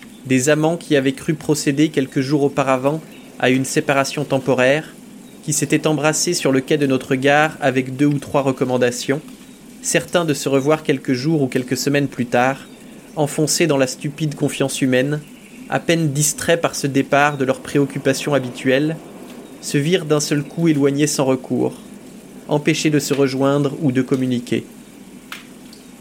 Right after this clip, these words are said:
Car la fermeture s'était faite quelques heures avant que l'arrêt préfectoral fût publié, et naturellement, il était impossible de prendre en considération les cas particuliers.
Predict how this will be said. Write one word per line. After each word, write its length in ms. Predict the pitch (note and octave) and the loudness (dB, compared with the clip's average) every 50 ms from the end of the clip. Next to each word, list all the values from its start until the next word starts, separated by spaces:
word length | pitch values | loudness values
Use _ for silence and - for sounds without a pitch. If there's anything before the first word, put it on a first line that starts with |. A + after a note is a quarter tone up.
| - - | -4 -2
Car 100 | D#3 D3 | 2 2
la 100 | D#3+ D#3 | 2 2
fermeture 600 | D#3+ - G3 F#3+ F#3+ G3 F#3+ - - A3+ A3 - | 2 2 2 2 2 0 0 0 0 0 0 0
s'était 240 | - E3 - D#3 | 0 0 0 0
faite 260 | D#3 - - F3+ F#3 - | 0 2 0 -2 -2 0
quelques 440 | - D#3+ C#3+ D3+ - D3+ C#3 D3 | -2 -2 0 0 0 0 2 4
heures 100 | E3 D#3+ | 4 4
avant 240 | D#3 C#3+ C#3 D#3 D#3+ | 4 4 2 0 -2
que 100 | D#3 - | 0 0
l'arrêt 240 | C#3+ C3+ C3+ D3+ D3+ | 2 2 4 2 0
préfectoral 680 | D3+ - - C#3+ - D3 C#3 - - C#3+ C#3+ D3 D3+ | -2 -2 -6 -4 -4 -4 -6 -2 -2 0 0 0 0
fût 160 | D3 - D3 | -2 -6 -8
publié, 540 | C3+ - C#3 C3+ C3+ C3+ C#3 C3 B2 A#2+ A#2+ - - - - - - - - | -8 -6 -6 -4 -2 0 2 2 2 2 0 -2 -10 -18 -20 -20 -18 -8 0
et 180 | D#3 C3+ C3 C3 | 2 4 4 6
naturellement, 720 | C3+ D3 D3 D3 - D#3 C3+ C3+ C3+ C3 C3+ D3 E3 - - - - - - - - - - | 6 4 2 2 0 0 2 2 2 2 2 0 0 -2 -6 -14 -20 -20 -20 -20 -16 -8 -2
il 100 | C#3 C3+ | 0 0
était 260 | C#3 C3+ D3 C#3 D3 | 2 2 2 2 2
impossible 520 | D3+ D3 D3 D3+ C#3+ - - F3+ D#3 D3 C3 | 2 0 0 0 -2 -2 -2 -2 -2 0 0
de 80 | C3+ | -2
prendre 320 | B2+ - - D#3+ D3+ C3+ C3+ | -2 -2 -2 -2 0 0 0
en 60 | C3+ | 0
considération 720 | - C#3+ C3+ - - C#3 C3+ B2 C3 B2+ - - D#3+ D#3 D3+ | 0 -2 -4 -2 0 0 2 2 2 2 0 0 0 2 0
les 80 | C3+ | 0
cas 160 | B2+ - C3 | 2 0 0
particuliers. 640 | B2+ B2 - - - C3 - - C3 B2+ B2 A#2+ G2+ | 0 0 -4 -4 -6 -6 -2 -2 -4 -2 -2 -6 -6